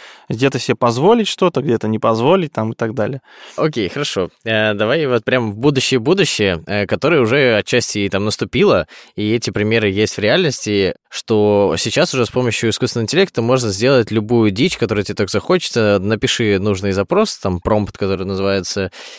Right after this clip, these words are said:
Speaker 2: и будет тебе любая картинка, которую ты хочешь. Вот, э, там, и это начали даже уже применять в реальности. То есть
Speaker 1: Мгм.
Speaker 2: обложка Космополитен, которую сделали с помощью ис-, нейросетей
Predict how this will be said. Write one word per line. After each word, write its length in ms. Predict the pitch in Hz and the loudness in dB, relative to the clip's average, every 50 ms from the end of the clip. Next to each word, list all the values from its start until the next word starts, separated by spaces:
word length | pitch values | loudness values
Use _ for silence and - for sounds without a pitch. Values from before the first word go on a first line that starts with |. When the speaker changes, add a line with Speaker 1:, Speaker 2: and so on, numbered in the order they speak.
| - - | -14 -8
Speaker 2:
и 480 | - 113 117 117 113 110 110 107 107 101 | -4 -2 0 0 2 2 0 0 0 -2
будет 340 | 95 101 135 156 147 127 - | -2 0 0 0 0 0 -4
тебе 220 | - 95 101 131 | -4 0 0 0
любая 520 | 117 107 107 101 92 101 107 117 117 110 104 | 2 2 0 0 0 2 2 4 4 2 0
картинка, 460 | - 110 - - 120 113 - - 101 | -2 -4 -2 -2 -4 -4 -2 -2 -2
которую 160 | 90 101 92 | -2 -2 -2
ты 80 | - 95 | -4 -4
хочешь. 360 | - - 92 82 - - - 95 | -2 -2 -2 -2 -2 -4 -4 -4
Вот, 160 | 101 101 92 _ - - | -4 -4 -4 _ -6 -2
э, 460 | 101 101 98 101 101 98 98 95 92 87 | 0 2 2 2 4 4 2 2 0 0
там, 300 | - 90 87 90 87 80 - - - - - _ _ _ | -2 -2 -2 -2 -6 -8 -10 -16 -20 -20 -20 _ _ _
и 140 | - 127 127 | 0 2 2
это 160 | 135 127 - 127 | 2 2 2 2
начали 300 | 139 147 143 - 127 120 | 2 2 2 2 0 2
даже 200 | 107 123 113 120 | 2 2 2 2
уже 140 | 110 113 107 | 2 0 0
применять 520 | - 110 107 107 107 113 123 113 - - 110 | 0 0 0 0 0 0 0 -2 -4 -6 -6
в 100 | 98 95 | -2 2
реальности. 480 | 107 104 131 123 92 87 85 - 92 | 2 4 4 2 2 0 -2 -4 -2
То 60 | 87 92 | -2 0
есть 120 | 87 - | 0 0
Speaker 1:
Мгм. 100 | - 123 | 2 2
Speaker 2:
обложка 280 | 113 120 - - - 95 | 2 2 2 0 -4 -6
Космополитен, 720 | - 101 - 107 98 - - 185 185 160 - - 120 104 | -4 -4 -2 -2 -2 2 2 2 2 2 -2 -4 -6 -4
которую 340 | - 101 87 110 104 104 101 | -4 -2 -2 0 2 2 0
сделали 380 | 95 104 110 113 107 95 98 | 2 2 2 4 4 4 2
с 60 | 92 - | 0 0
помощью 540 | - 110 107 101 92 - - 104 98 95 95 | 0 -2 -2 -2 -2 -2 0 0 2 2 2
ис-, 140 | 92 - - | 0 -2 -4
нейросетей 880 | 92 98 95 95 95 98 104 104 101 95 - 104 - - 160 170 139 | -6 -4 -4 -2 -2 0 0 0 -2 -2 -4 -6 -2 0 0 0 0